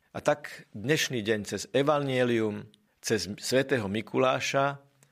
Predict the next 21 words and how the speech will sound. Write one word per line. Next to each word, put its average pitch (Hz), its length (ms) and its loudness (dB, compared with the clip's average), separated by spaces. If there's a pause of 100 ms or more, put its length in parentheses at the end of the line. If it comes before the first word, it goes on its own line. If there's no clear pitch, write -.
(280)
a - 80 -6
na 120 160 4
prvom 131 320 0
mieste 123 480 -2
cez - 240 -6
Pannu 127 320 0
Máriu, 117 560 2
ktorú 107 320 -4
nám 104 160 0
Ježiš 113 240 0
dáva 113 320 4
do 104 160 0
daru 120 400 2 (160)
z - 160 -6
kríža 127 400 2
ako 110 320 -6
vzor 139 400 4 (560)
ochoty 160 480 2
plniť 147 400 2
Božiu 123 320 2
vôľu, 131 480 4